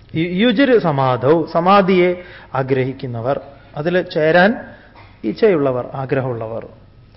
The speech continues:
ആത്മനി അവസ്ഥിതം, ആത്മനി തന്നിൽ അവസ്ഥിതം ഇരിക്കുന്ന, ഏനം ഇവനെ, ജീവാത്മാവിനെ പശ്യന്തി, കാണുന്നു. നമ്മൾ പറഞ്ഞു, ക്ഷേത്ര ക്ഷേത്രജ്ഞം. ക്ഷേത്രം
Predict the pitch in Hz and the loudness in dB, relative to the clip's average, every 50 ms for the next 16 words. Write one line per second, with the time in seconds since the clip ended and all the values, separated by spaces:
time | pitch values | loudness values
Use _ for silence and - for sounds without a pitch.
0 | - - - - - - - 165 180 185 214 240 240 - 233 254 269 262 254 262 | -20 -20 -20 -20 -16 -6 -2 2 4 4 4 4 2 0 2 2 4 4 4 2
1 | 269 - - 170 151 143 156 - - - 156 131 120 127 131 139 175 208 214 - | 2 2 2 2 4 4 4 2 2 -2 -4 -2 0 0 -2 -2 -4 -6 -8 -12
2 | - - 160 170 185 185 - 208 214 208 202 220 262 277 - - - 160 147 143 | -6 0 2 2 2 0 0 2 2 4 4 2 0 -2 -6 -2 0 0 2 4
3 | 160 170 180 214 247 247 - - - 160 151 175 - - - 190 151 131 127 156 | 4 4 4 4 2 -2 -6 -2 0 2 4 2 2 2 0 0 0 0 -4 -6
4 | 185 - - - - 180 175 170 185 190 185 180 135 117 107 101 120 165 208 - | -8 -12 -16 -8 0 2 4 4 4 4 2 0 -2 -2 -4 -8 -8 -10 -10 -12
5 | - - - - - - - - - - - - - - - - 175 180 190 202 | -18 -20 -20 -20 -20 -20 -20 -20 -20 -20 -20 -20 -20 -12 -2 2 4 6 8 8
6 | 208 214 226 233 262 - - - - - - - - _ - - - - 185 175 | 8 6 6 4 2 -2 -8 -16 -18 -20 -20 -20 -20 _ -20 -14 -6 -2 0 4
7 | 170 196 175 147 127 123 156 - - 135 165 196 208 208 190 180 - 170 151 139 | 4 4 4 4 0 -2 -4 -6 -4 0 4 6 6 6 6 4 2 0 0 0
8 | 131 123 120 123 139 147 - 139 - - - 135 113 107 104 117 - - 156 147 | 0 0 -4 -6 -6 -2 -2 -4 -4 -4 -8 -10 -12 -12 -16 -14 -6 -2 0 0
9 | 131 123 110 104 101 - - - - - - - - - - - - 139 139 151 | 0 -2 -6 -12 -16 -18 -20 -20 -20 -20 -20 -20 -20 -20 -20 -12 -8 -4 -2 0
10 | 143 147 135 - - - - - - 165 156 165 165 165 - 214 220 226 220 - | 2 2 2 0 -2 -10 -10 -4 0 2 2 2 2 0 0 0 0 -2 -4 -10
11 | - - - - - - 151 143 131 - - - 143 135 - - - 131 131 131 | -20 -18 -12 -8 -2 0 0 0 0 -2 -4 -4 -4 -4 -4 -8 -10 -8 -8 -8
12 | 120 110 - - - - - - - - 160 165 160 - - - 220 220 262 - | -10 -12 -18 -20 -20 -20 -16 -10 -2 2 2 2 2 2 2 2 2 2 0 -4